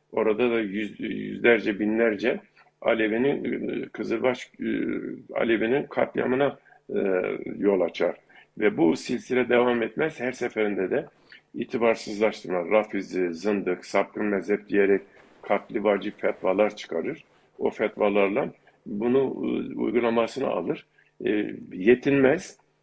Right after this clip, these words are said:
Yani işte bin dokuz yüz on beşte Asuri Süryaniler, e, Ermeniler, e, sonrasında,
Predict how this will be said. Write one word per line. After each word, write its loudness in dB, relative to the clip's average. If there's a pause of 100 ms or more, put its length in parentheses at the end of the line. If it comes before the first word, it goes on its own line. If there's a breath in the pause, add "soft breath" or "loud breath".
(140)
Yani 0
işte -4
bin -2
dokuz -4
yüz -6
on 0
beşte 0 (160)
Asuri -4
Süryaniler, 0 (500 soft breath)
e, 2
Ermeniler, 2 (380)
e, -4
sonrasında, 0